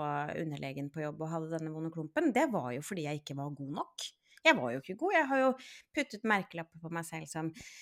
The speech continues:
at, eh, skjønnet mitt ikke var, eh, helt på stell, at jeg var litt sånn underdog, og ikke nødvendigvis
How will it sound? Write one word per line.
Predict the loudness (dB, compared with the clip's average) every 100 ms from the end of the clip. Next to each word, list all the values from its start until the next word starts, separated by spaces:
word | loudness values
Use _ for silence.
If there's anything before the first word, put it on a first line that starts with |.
| -18 -18 -20 -20 _
at, | -6 -6 _ -10
eh, | -6 -4
skjønnet | -2 2 6 6 6
mitt | 4 4
ikke | 4 2 2
var, | 4 6 6 6
eh, | 4 4
helt | 2 0 -2
på | -4 -2
stell, | 2 2 4 2
at | 2 2
jeg | 2
var | 4 2
litt | 0
sånn | 0 -2 0
underdog, | -2 -2 0 0 -2 -2
og | 0 0 0
ikke | -2 -4
nødvendigvis | -2 -2 -2